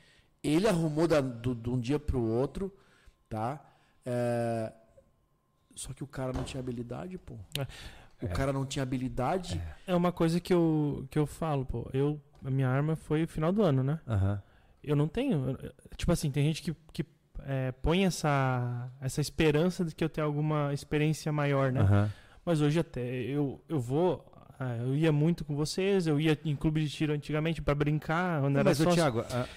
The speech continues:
Speaker 2: E hoje eu vejo a necess-, mas isso é co-, é cobrança mesmo,
Speaker 3: Sim, mas
Speaker 2: própria,
Speaker 3: assim, ó,
Speaker 2: né?
Speaker 3: mas a,
Speaker 2: Autocobrança,
Speaker 3: mas a
Speaker 2: né?
Speaker 3: diferença é a seguinte, Thiago. Você tem base.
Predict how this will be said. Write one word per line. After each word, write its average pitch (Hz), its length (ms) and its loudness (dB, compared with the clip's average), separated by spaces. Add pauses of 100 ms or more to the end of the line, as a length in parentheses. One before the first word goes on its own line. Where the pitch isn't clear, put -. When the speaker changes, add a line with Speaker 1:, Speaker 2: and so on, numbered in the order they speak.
(220)
Speaker 2:
E 190 140 2
hoje 214 320 6
eu 202 100 8
vejo 185 300 6
a 185 40 6
necess-, 170 420 2
mas 160 180 2
isso 160 260 0
é 180 300 0
co-, - 200 -4
é 139 200 -2 (360)
cobrança 190 540 4
mesmo, 139 300 0
Speaker 3:
Sim, 135 40 -6
mas 147 140 8
Speaker 2:
própria, 151 200 6
Speaker 3:
assim, 139 80 6
ó, 98 60 6
Speaker 2:
né? - 80 -6
Speaker 3:
mas 175 160 4
a, 143 40 6
Speaker 2:
Autocobrança, 170 240 4
Speaker 3:
mas 113 100 4
a - 40 4
Speaker 2:
né? 156 60 4
Speaker 3:
diferença 127 360 0
é - 20 0
a - 20 0
seguinte, 107 400 -2
Thiago. 85 260 -4 (400)
Você 110 180 0
tem 139 140 2
base. 98 380 0